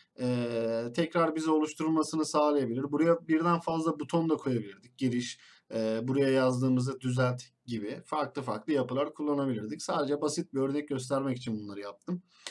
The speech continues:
E, hem if yapısını biraz daha anlamış olduk, e, hem de user form'la ilgili bir giriş bilgimiz olmuş oldu. Hem de geriye dönük,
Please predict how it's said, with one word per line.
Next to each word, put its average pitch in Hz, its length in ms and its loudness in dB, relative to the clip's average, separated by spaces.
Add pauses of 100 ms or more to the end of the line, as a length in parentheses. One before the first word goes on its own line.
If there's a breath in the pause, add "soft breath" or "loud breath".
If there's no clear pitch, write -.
(460 loud breath)
E, 110 360 0
hem 185 220 2
if 190 240 -2
yapısını 175 600 2 (100)
biraz 120 340 2
daha 117 120 0
anlamış 110 420 -2
olduk, 123 460 -6 (440 soft breath)
e, - 40 -12 (260)
hem 156 280 4
de 156 340 2
user 151 240 4
form'la 147 420 2
ilgili 143 280 -2
bir 143 140 0
giriş 139 520 0
bilgimiz 123 540 0
olmuş 135 460 -2
oldu. 131 400 -2
Hem 143 220 2
de 156 100 2
geriye 143 420 4
dönük, 123 360 -4